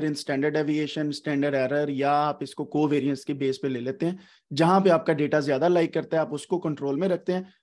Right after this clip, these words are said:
बाकी को कहते हैं कि ये एरर के भी चांसेस हो सकते थे, ठीक है। For example, मैं इतना डेटा रख रहा हूं,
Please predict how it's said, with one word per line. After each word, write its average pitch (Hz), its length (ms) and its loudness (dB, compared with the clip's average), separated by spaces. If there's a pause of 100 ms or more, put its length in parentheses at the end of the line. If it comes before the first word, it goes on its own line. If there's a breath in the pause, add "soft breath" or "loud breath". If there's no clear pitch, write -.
(120)
बाकी 160 280 2
को 185 120 0
कहते 165 220 0
हैं 185 80 2
कि 190 60 2
ये 185 160 4
एरर 160 220 0
के 165 100 -4
भी 156 80 -6
चांसेस 135 400 -8
हो 113 120 -8
सकते - 340 -14
थे, - 100 -18 (220)
ठीक 151 160 2
है। 196 80 2 (320 loud breath)
For 165 120 6
example, 170 400 6
मैं 180 240 4
इतना 175 280 2
डेटा 160 280 2
रख 147 220 -2
रहा 185 100 0
हूं, 220 60 -2